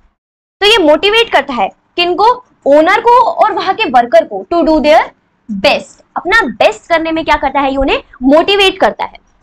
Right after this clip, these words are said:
As they know that in case of good profit, they will get good compensation of their efforts। अब workers को भी पता है, अगर वो मेहनत करेंगे और मेहनत करेंगे तो उनको क्या मिलेगा? Profit होगा business को। मेहनत करेंगे तो profit, obvious सी बात है, आप लोग मेहनत करोगे तो आपको profit मिलेगा। वो profit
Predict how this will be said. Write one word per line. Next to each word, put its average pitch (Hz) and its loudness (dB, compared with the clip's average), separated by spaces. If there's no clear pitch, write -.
As 403 -4
they 427 -4
know 339 -2
that 277 0
in 349 -6
case 392 0
of 277 -4
good 311 2
profit, 233 0
they 269 4
will 277 -2
get 320 2
good 330 0
compensation 233 -4
of 208 2
their 247 2
efforts। 202 0
अब 240 -2
workers 233 0
को 311 -4
भी 294 -4
पता 240 0
है, 214 2
अगर 254 0
वो 285 -2
मेहनत 269 0
करेंगे 208 2
और 320 2
मेहनत 254 -4
करेंगे 208 -2
तो 339 0
उनको 339 2
क्या 339 0
मिलेगा? 320 0
Profit 330 0
होगा 381 2
business 339 -2
को। - -6
मेहनत 254 -4
करेंगे 311 -2
तो - -2
profit, 254 0
obvious 226 -2
सी 466 4
बात 403 0
है, 381 -2
आप 339 0
लोग 294 -4
मेहनत 247 0
करोगे 302 -2
तो 311 -2
आपको 302 -4
profit 330 -2
मिलेगा। 403 2
वो 392 4
profit 403 0